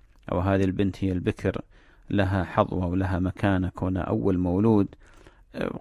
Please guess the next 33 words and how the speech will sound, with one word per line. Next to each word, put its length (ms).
قد 140
يكون 280
هذا 200
شيء 200
طبيعي، 460
لكن 320
هذا 220
لا 120
يقود 380
إلى 220
ظلم 400
الآخرين، 640
أو 100
لا 180
يقود 400
إلى 420
هضم 380
حق 340
الآخرين. 640
فالنبي 720
عليه 200
الصلاة 460
والسلام 460
ما 100
استثنى 500
البكر 400
من 180
الأولاد، 640
أو 100
ما 100
استكن-، 460
ما 80
استثنى 520